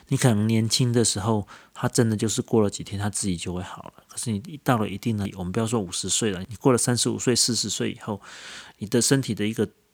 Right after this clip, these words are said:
气血循环开始变慢、变缓，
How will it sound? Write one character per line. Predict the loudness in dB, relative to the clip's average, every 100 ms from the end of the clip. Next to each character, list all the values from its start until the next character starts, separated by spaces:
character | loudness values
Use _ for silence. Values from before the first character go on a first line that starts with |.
| _ _ _ _ _
气 | 0 2
血 | 2 0
循 | -2 -2
环 | -2 -2
开 | -4
始 | -4 -4 0
变 | 0
慢、 | 2 0 0 -2
变 | -2 -2 -4
缓， | -6 -8